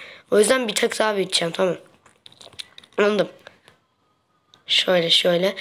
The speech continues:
Hatta ben burayı yaparken şey bile yapabilirim. Siz de böyle gizli yerler yapabilirsiniz. Hiç mod kullanmadım.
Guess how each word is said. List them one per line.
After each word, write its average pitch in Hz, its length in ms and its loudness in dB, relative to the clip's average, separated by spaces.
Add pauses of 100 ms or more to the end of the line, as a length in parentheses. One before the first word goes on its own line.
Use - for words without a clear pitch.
(260)
Hatta - 200 0
ben 285 180 2
burayı 269 200 6
yaparken 277 440 0
şey 247 280 2
bile 220 80 2
yapabilirim. 202 460 -2 (260)
Siz 247 200 0
de 269 100 4
böyle 311 160 6
gizli 285 200 2
yerler 302 280 2
yapabilirsiniz. 240 680 0
Hiç 269 180 2
mod 254 180 4
kullanmadım. 196 600 0